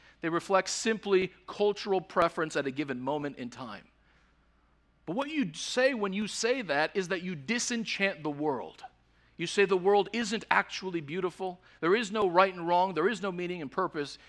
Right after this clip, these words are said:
It's all just nothing, and these things are arbitrary.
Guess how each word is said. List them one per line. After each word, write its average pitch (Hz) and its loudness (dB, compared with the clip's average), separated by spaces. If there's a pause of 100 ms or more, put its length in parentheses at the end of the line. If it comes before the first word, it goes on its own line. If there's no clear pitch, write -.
(180)
It's 127 -10
all 156 -4
just 135 -6
nothing, 117 -4 (200)
and 123 -6
these 123 -6
things 113 -10 (220)
are 104 -4
arbitrary. 104 -6